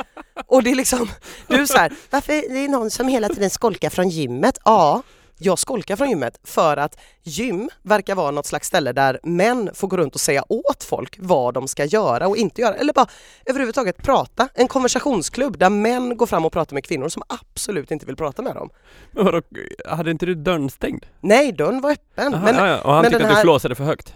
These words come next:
Speaker 2: Nej, alltså den här salen ligger helt avsides. Han gick liksom in och gick runt in i lokalen ett tag, påpekade att jag flåsade. Jag bara liksom så här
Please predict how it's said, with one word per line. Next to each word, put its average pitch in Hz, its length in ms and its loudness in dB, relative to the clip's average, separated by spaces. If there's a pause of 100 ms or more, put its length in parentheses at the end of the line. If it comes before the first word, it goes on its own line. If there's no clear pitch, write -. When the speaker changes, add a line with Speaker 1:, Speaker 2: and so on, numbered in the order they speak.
Speaker 2:
Nej, 226 340 4
alltså 202 180 0
den 196 100 0
här 196 120 0
salen 185 380 0
ligger 151 400 -6
helt 131 340 -8
avsides. 147 640 -4
Han 247 140 2
gick 254 120 -6
liksom 226 400 -2
in 214 380 -2
och 208 120 4
gick 220 180 -2
runt 233 440 2
in 208 160 2
i 156 40 0
lokalen 151 460 0
ett - 80 -10
tag, - 260 -4
påpekade 147 440 -2
att - 80 -8
jag 147 80 -6
flåsade. 156 560 -2
Jag 190 200 4
bara 185 60 -4
liksom 170 280 0
så 151 100 -4
här 127 140 0